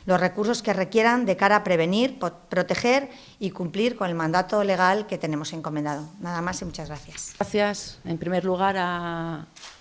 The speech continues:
Speaker 2: a la subdirectora del Instituto Cántabro de Servicios Sociales de Cantabria por,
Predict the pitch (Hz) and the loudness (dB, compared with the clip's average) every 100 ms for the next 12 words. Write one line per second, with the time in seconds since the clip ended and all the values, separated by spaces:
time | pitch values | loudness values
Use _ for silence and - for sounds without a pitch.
0 | - - - 156 156 - 151 156 151 180 | -20 -16 -8 -6 -6 -6 -4 -6 -2 0
1 | 175 170 170 - 160 160 175 165 170 170 | 0 -2 -8 -10 -6 -6 -4 -4 -4 -6
2 | 165 165 156 151 151 143 156 156 165 156 | -6 -6 -6 -6 -6 -6 -8 -8 -10 -6
3 | 175 165 180 - - - - - - 165 | -2 -2 -4 -8 -20 -20 -20 -16 -8 -4
4 | 165 160 170 175 170 156 147 143 | 0 0 2 0 -2 -4 -2 -4